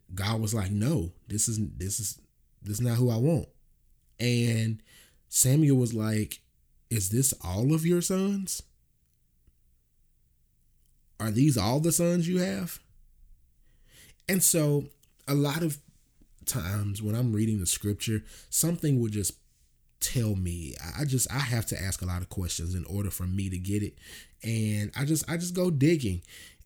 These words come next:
So, and, and that's, that's one of the things that got me. That's one of the things that pulled me.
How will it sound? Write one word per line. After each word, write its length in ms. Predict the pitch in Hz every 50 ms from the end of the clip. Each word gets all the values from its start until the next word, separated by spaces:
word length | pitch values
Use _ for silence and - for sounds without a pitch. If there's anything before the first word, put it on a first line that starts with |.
| _ -
So, 540 | - - - - 196 180 180 180 175 - - - _ _ _ _ _ _ _ _ -
and, 240 | 190 185 180 170 -
and 160 | 156 175 175 165
that's, 280 | 185 190 190 - - - - _ _ -
that's 340 | 135 147 165 180 - -
one 100 | 180 170
of 80 | 160 143
the 60 | 135
things 560 | - - 123 113 110 110 110 107 104 - - -
that 420 | 101 104 110 107 101 98 95 - - _ _ _ _ _ _ _ _ _ - 104 104
got 320 | 104 117 107 - - -
me. 320 | 95 90 67 - - - - _
That's 220 | - 104 123 - -
one 140 | 143 135 131
of 40 |
the 60 | 120 107
things 560 | - 113 110 104 104 98 95 95 - - - - - - - - - - 98 95
that 300 | 104 101 98 - - -
pulled 340 | - - 139 139 139 120 107
me. 280 | 95 87 80 76 73